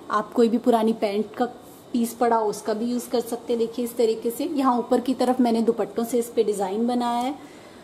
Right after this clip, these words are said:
Front side, back side, इस तरीके से। और बनाने में बहुत ही आसान, बहुत ही simple तरीके से हमने बनाया है। अगर simple सिलाई लगानी भी आती है आपको, तो भी आप इसे easily बना सकते हैं। छोटे size में, बड़े size में,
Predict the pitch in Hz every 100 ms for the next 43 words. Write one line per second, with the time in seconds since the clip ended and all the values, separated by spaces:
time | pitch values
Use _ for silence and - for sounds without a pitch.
0 | - - 226 214 202 - 233 240 277 -
1 | - - - - 208 208 190 - - 233
2 | 233 247 233 - 240 226 220 240 - 339
3 | - - - - 196 202 247 254 247 262
4 | 285 233 226 247 277 302 262 254 254 294
5 | 190 226 254 320 311 269 262 262 262 247
6 | 262 262 262 254 247 247 233 240 247 214
7 | 233 233 233 240 254 269 233 208 247 240
8 | 240 233 220 240 208 226 208 208 285 285
9 | 247 214 220 214 214 226 208 208 254 240
10 | 202 196 - - 208 214 254 233 285 285
11 | 277 269 254 277 226 208 254 269 247 240
12 | 254